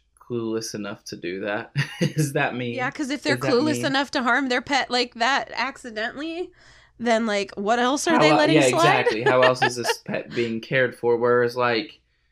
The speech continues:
Speaker 1: if you're just trying to smuggle pets so you can, you know, get by the added fees of flying properly, well,
Speaker 2: Yeah.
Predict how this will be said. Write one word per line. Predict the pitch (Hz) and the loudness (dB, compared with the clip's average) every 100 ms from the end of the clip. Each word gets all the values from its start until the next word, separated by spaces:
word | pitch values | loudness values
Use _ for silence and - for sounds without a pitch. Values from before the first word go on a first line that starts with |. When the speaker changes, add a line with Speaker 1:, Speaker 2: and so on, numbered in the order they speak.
| _ _ _ | _ _ _
Speaker 1:
if | 123 | 0
you're | 139 143 | 2 2
just | 139 | 0
trying | 143 127 | -2 -2
to | 120 | -4
smuggle | - - 143 131 120 110 | -6 -4 -2 -2 -2 -6
pets | - 143 - - | -2 0 0 -4
so | 120 | -4
you | 120 117 101 - | -2 -4 -10 -10
can, | 120 110 90 | -10 -8 -8
you | 113 | -8
know, | 107 | -6
get | 107 120 | -4 -4
by | 117 113 | -4 -6
the | 113 104 | -4 -4
added | 110 104 101 | -4 -6 -10
fees | - 131 110 98 101 | -6 -6 -4 -8 -10
of | 107 | -12
flying | - 107 90 - | -8 -8 -8 -8
properly, | - 156 143 120 110 107 101 - _ _ _ | -2 0 0 -4 -2 -4 -4 -8 _ _ _
well, | 139 139 131 127 123 | 2 4 4 4 -2
Speaker 2:
Yeah. | 262 311 277 190 156 | -8 -6 -4 -4 -6